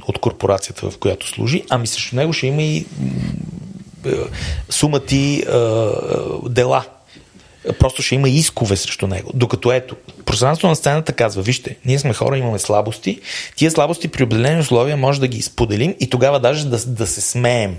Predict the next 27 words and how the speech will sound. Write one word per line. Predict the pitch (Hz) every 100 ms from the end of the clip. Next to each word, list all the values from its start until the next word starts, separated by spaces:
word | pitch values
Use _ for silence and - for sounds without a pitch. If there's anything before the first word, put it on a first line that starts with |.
| - -
над | - 92 -
тях.“ | - - - - - -
Те | 135
могат | 147 156
да |
бъдат | 135 147 135
много | 127 147 156 143 - - -
на | 120 117
ръба. | 98 98 104 160 - - _ _ _ - - - -
Им-, | 123 120
има | 113 110
някои | 110 135
хора, | 117 101 104
които, | 127 120 113 131 - - _ _
е, | - 113 104 104 98 - - - _ _ -
трудно | 123 135 135
издържат | 110 123 131 123 -
такъв | - - 120 -
радикален | 127 117 104 - 117 101
тип | - -
стендъп. | - 101 98 104 - -
А | 113 98 - -
да | 113 -
кажем, | - 117 139
че | -
има | 127 131
клубове, | - 131 135 110 -